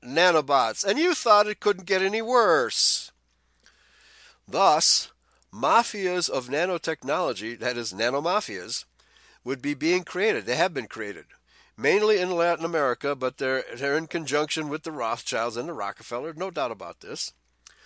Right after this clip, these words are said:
which would be multiplying vertiginously. Vertiginously. <laughs> I've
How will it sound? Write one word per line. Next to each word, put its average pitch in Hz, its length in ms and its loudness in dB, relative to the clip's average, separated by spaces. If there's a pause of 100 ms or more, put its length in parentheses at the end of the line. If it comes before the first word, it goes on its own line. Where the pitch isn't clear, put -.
(380)
which 170 220 -2
would 185 140 -2
be 185 140 -4
multiplying 175 800 2
vertiginously. 123 1160 -4 (2000)
Vertiginously. 139 1300 -2 (240)
<laughs> - 80 4
I've 139 360 0